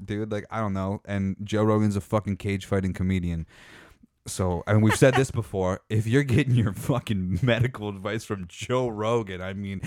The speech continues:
Speaker 2: Yeah.
Speaker 1: come on,
Speaker 2: Come on,
Speaker 1: dude.
Speaker 2: guys.
Speaker 1: What are you doing?
Speaker 2: Check yourself.
Speaker 1: So, all that to say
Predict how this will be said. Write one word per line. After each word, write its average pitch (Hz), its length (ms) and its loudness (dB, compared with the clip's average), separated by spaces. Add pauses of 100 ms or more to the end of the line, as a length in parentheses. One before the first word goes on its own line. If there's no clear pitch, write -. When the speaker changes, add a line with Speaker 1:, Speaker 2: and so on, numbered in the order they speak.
(180)
Speaker 2:
Yeah. 90 220 0
Speaker 1:
come 131 260 4
on, 127 220 2
Speaker 2:
Come 127 100 0
on, 98 120 4
Speaker 1:
dude. 87 80 -2
Speaker 2:
guys. 80 380 -2 (120)
Speaker 1:
What 117 220 -2
are 151 40 -4
you 110 120 -2
doing? 92 580 0
Speaker 2:
Check 107 180 4
yourself. 80 500 -4
Speaker 1:
So, 139 500 0 (220)
all 143 220 2
that 127 220 2
to 113 100 2
say 90 300 2